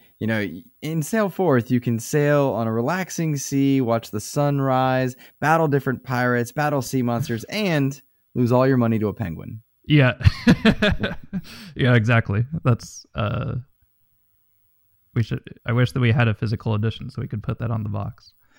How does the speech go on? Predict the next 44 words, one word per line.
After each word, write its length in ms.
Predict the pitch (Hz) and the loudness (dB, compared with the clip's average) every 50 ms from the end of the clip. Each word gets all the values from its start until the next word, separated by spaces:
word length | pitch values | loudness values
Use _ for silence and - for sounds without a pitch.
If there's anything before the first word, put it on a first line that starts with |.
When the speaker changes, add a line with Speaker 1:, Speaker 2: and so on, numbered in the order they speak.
| _ _ _ _ | _ _ _ _
Speaker 1:
Dude, 140 | 165 175 165 | -4 -2 0
we'll 100 | 180 180 | 0 2
get 100 | 185 208 | 2 2
on 100 | 202 170 | 4 2
the 140 | 156 139 123 | 2 0 0
phone 240 | - - 135 127 120 | 0 0 0 2 2
with 100 | 113 104 | 0 -2
Limited 280 | 117 110 110 95 95 | -2 -2 -2 -4 -4
Run. 280 | 90 95 92 82 80 90 | -4 -4 -6 -6 -6 -6
Don't 140 | 101 104 104 | -4 -4 -4
worry. 300 | 95 76 64 - 104 107 - | -4 -6 -8 -10 -12 -10 -6
We'll 100 | 117 117 | -2 -2
make 140 | 117 110 - | -2 -2 0
it 60 | 95 | 0
Speaker 2:
Yeah, 100 | 135 127 | 2 2
Speaker 1:
happen. 180 | 101 - - - - - | 2 0 -4 -12 -20 -10
Speaker 2:
yeah, 280 | - - 117 107 95 - - _ - - | -6 -4 -2 -2 -2 -4 -8 _ -12 -6
yeah. 180 | - 107 98 - - _ _ _ _ _ _ _ _ - - - - | -6 -4 -4 -6 -10 _ _ _ _ _ _ _ _ -20 -20 -12 -8
Speaker 1:
There 100 | 151 131 | -6 -6
Speaker 2:
That's 140 | 107 90 | -6 -6
Speaker 1:
you 80 | 80 107 | -6 -6
go. 40 | 107 | -6
Speaker 2:
next, 260 | 120 123 113 - _ - - | -8 -8 -12 -18 _ -12 -8
for 100 | - 117 | -8 -6
sure. 300 | 107 - 110 107 107 110 - _ _ _ _ _ _ _ _ - | -6 -6 -6 -8 -8 -8 -10 _ _ _ _ _ _ _ _ -14
Speaker 1:
<laughs> 280 | 147 - _ - - - _ _ _ _ _ _ _ 156 156 160 156 147 131 120 | -14 -14 _ -12 -14 -14 _ _ _ _ _ _ _ -18 -16 -14 -14 -14 -14 -10
Well, 380 | - - 131 147 151 147 147 - | -2 2 4 6 8 6 6 4
uh, 200 | - 139 139 131 | 2 2 2 2
David, 320 | 117 135 156 160 156 151 - - - | 2 2 2 4 4 4 2 2 4
I 100 | 151 156 | 4 6
wanna 180 | 170 180 175 165 | 6 6 4 4
thank 160 | 147 160 147 | 2 2 2
you 80 | 139 139 | 2 0
so 160 | 127 - 151 | 2 2 2
much 140 | 143 139 127 | 2 2 2
for 100 | - 135 | 0 -2
taking 280 | 120 131 127 120 123 113 | -2 0 0 0 0 -2
the 60 | 107 | -2
time 380 | 95 - 117 110 107 104 104 | 0 0 0 0 0 -2 -4
to, 340 | 101 - 107 101 98 95 95 - | -6 -6 -4 -4 -4 -4 -6 -8
to 200 | - 104 107 98 | -8 -8 -8 -6
join 360 | 98 107 139 151 180 190 185 | 0 2 2 2 2 2 0
me. 300 | 190 190 190 190 185 180 - - - - _ | -2 -2 -2 -2 -4 -6 -10 -18 -20 -20 _
Uh, 280 | - - 113 113 110 110 | -4 0 0 2 2 0